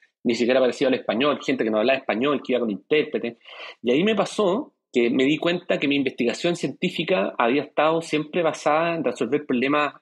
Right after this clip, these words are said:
curiosidades propias. O sea, yo me presentaba problemas y yo trataba de buscar financiamiento para resolver mis propias inquietudes. Y las inquietudes que yo estaba tratando de resolver eran absolutamente nimias,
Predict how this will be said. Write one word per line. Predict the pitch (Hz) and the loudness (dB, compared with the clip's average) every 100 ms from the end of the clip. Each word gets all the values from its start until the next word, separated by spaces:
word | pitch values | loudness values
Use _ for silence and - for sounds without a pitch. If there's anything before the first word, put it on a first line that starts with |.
| _ - | _ -2
curiosidades | 120 117 135 139 143 - | -2 0 2 2 0 -4
propias. | - 156 107 - - _ _ _ | -2 0 0 -4 -8 _ _ _
O | - | -4
sea, | 131 | 0
yo | 107 135 | 2 2
me | 190 | 0
presentaba | 175 151 131 156 160 | -2 -4 0 0 2
problemas | 147 139 175 135 226 - _ _ _ - | 0 0 -2 -2 -6 -12 _ _ _ -8
y | 123 117 | -4 0
yo | 151 | 2
trataba | 165 147 151 165 | 2 2 2 2
de | 151 | 0
buscar | 127 - 147 | -2 -4 -2
financiamiento | 151 151 135 151 151 | -2 -2 -2 -2 -2
para | 135 | -4
resolver | 123 113 135 147 | -4 -2 -2 0
mis | 139 - | -4 -2
propias | - 156 143 | -4 -2 -4
inquietudes. | 127 113 127 120 - _ _ _ _ - | -2 -4 -2 -2 -4 _ _ _ _ -4
Y | 123 | 0
las | 123 | 2
inquietudes | 135 120 170 196 | 0 -2 0 0
que | 196 | 0
yo | 147 | -2
estaba | 165 170 165 | 0 2 2
tratando | 160 165 160 | 2 0 -2
de | |
resolver | 151 147 160 | -4 -2 -2
eran | 147 | -2
absolutamente | 139 131 139 151 147 156 147 139 | -2 -2 0 -2 -2 -2 -2 0
nimias, | 127 160 117 107 | 0 2 2 -2